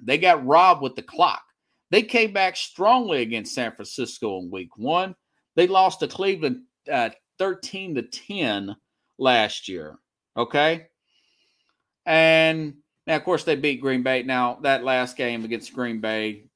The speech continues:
Green Bay, uh, benched all their starters, um, which, which, which is a good transition. Uh, Green Bay,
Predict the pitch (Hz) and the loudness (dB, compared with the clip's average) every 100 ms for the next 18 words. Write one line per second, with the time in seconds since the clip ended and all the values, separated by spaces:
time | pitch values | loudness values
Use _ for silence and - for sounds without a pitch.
0 | _ - 123 113 110 107 101 _ _ _ | _ -8 -6 -2 -2 -4 -6 _ _ _
1 | _ 117 104 113 135 123 - 113 107 107 | _ -2 -2 -2 -2 -4 -2 0 0 -4
2 | 95 - - 120 104 95 82 78 - - | -10 -12 -8 -4 -4 -6 -10 -14 -14 -16
3 | - _ _ - - - - - 113 110 | -20 _ _ -20 -20 -20 -20 -12 -2 2
4 | 104 98 95 90 _ - - - - _ | 2 0 -4 -16 _ -20 -20 -20 -20 _
5 | _ - - 151 143 165 151 - - 156 | _ -20 -2 -2 -2 -2 -4 -4 -4 -4
6 | 143 127 127 139 - 127 110 98 113 104 | -4 -4 -2 -2 -2 -6 -6 -6 -6 -6
7 | - 90 80 80 _ _ _ - _ _ | -8 -12 -14 -18 _ _ _ -20 _ _
8 | _ _ - 151 147 147 143 - 131 127 | _ _ 0 4 6 6 4 0 -10 0
9 | 226 349 349 185 185 277 151 113 104 104 | 2 2 -2 2 4 6 4 0 -4 -10